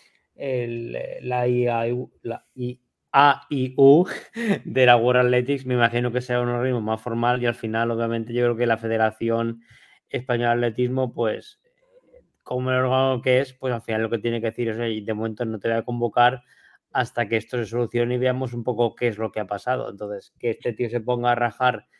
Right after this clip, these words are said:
de la fe-, de la Federación Española cuando si no fuera po-, por esta, saber dónde estaría,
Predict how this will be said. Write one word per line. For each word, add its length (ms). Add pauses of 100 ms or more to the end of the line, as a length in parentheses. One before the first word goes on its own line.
(260)
de 140
la 140
fe-, 360 (120)
de 200
la 120
Federación 380
Española 520
cuando 240
si 120
no 120
fuera 440
po-, 280
por 180
esta, 280
saber 160
dónde 180
estaría, 480